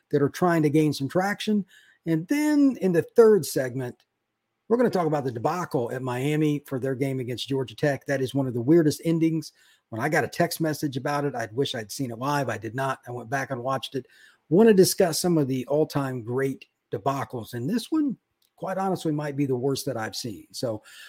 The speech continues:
without further ado, we'll get, we'll get into that. Again, we're gonna talk about Shrader. We're gonna talk about the receivers. And then we're gonna talk about, quite honestly, the debacle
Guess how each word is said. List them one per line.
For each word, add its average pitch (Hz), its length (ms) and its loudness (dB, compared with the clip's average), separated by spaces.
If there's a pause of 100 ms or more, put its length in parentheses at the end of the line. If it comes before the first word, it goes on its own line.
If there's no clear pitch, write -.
(120)
without 180 400 2
further 165 240 4
ado, 160 240 4
we'll 147 140 2
get, 175 200 -2
we'll 170 120 2
get 170 180 4
into 160 160 0
that. 151 240 -2
Again, 143 240 -2
we're 131 80 -2
gonna 123 140 -8
talk 139 100 -2
about 107 160 -12
Shrader. 180 480 2 (400)
We're 123 80 -6
gonna 117 140 -8
talk 139 160 -2
about 117 200 -6
the 117 80 -12
receivers. 160 720 -2 (200)
And 120 120 -10
then 151 120 -2
we're 151 100 -2
gonna 143 140 -6
talk 135 160 -4
about, 131 300 -6 (140)
quite 139 220 -4
honestly, 127 560 -6 (720)
the 135 100 -2
debacle 104 640 -2